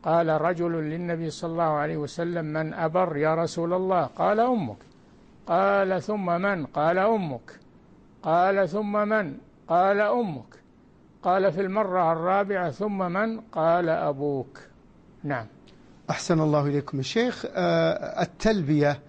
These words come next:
Speaker 2: حكمها قبل الوصول إلى الميقات احتياطاً؟
Speaker 1: لا، التلبية إذا أحرم، إذا أحرم فإنه يلبي،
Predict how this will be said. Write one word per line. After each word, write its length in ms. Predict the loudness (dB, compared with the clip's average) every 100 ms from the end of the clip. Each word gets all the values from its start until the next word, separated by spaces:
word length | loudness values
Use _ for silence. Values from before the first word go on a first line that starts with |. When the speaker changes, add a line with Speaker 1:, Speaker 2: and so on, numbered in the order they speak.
| -20 -20 -20 -6
Speaker 2:
حكمها 580 | -2 -2 0 0 2 0
قبل 360 | 0 0 2
الوصول 480 | 2 0 0 2 2
إلى 220 | 0 0
الميقات 640 | 0 0 -2 2 2 0
احتياطاً؟ 840 | -6 -10 -2 2 4 4 2 -4 -6 -12 -20 _ _ _ _ _ -20 -14
Speaker 1:
لا، 320 | -6 0 0
التلبية 540 | 0 -4 -4 -4 0 0
إذا 340 | 2 2 2
أحرم، 320 | 0 -4 -10 -12 -18 -20 -20 -20 -20 -20 -20 -20 -20 -20 -20 -8
إذا 360 | -4 0 0
أحرم 420 | 0 0 -2 -2 -2
فإنه 760 | -2 -2 -2 -2 0 0 0
يلبي، 440 | 0 -4 -6 -14